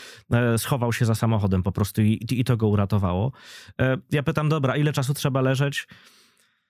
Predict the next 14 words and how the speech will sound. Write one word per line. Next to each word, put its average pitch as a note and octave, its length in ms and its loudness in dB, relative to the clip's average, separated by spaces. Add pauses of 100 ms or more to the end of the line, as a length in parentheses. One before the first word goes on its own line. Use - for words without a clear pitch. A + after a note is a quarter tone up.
(320)
E, D3+ 380 0
„No F3+ 80 2
nie F3 120 0
wiadomo, G2+ 380 0 (160)
zawsze C3+ 320 0
dłużej A#2 260 2
niż G#2+ 200 2
myślisz”. - 480 -4 (100)
E, A2 560 2 (280)
więc C#3 260 -2
te D#3+ 160 0
rady D3 240 -2
chyba C#3 240 0
nie, C3+ 280 2